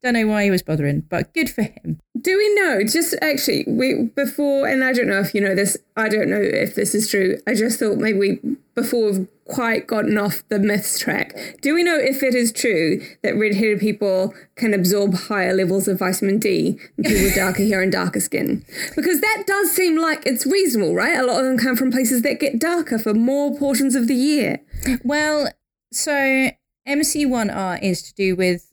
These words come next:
Speaker 1: melanin and,
Speaker 2: Mm-hmm.
Speaker 1: um, melanin uptake. Um, and if you have, if you don't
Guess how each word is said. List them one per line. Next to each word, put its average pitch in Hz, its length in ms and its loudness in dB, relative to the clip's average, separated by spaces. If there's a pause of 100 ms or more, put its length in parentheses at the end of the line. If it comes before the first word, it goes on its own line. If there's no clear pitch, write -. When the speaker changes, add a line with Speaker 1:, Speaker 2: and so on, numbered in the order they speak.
(160)
Speaker 1:
melanin 190 800 0 (160)
and, 170 460 -2
Speaker 2:
Mm-hmm. 262 240 0
Speaker 1:
um, 170 240 2 (300)
melanin 180 480 0
uptake. 143 580 -4 (320)
Um, 214 240 0
and 190 120 2
if 202 160 0
you 190 140 2
have, 170 580 -2 (360)
if 190 240 -6
you 180 200 -2
don't 226 280 0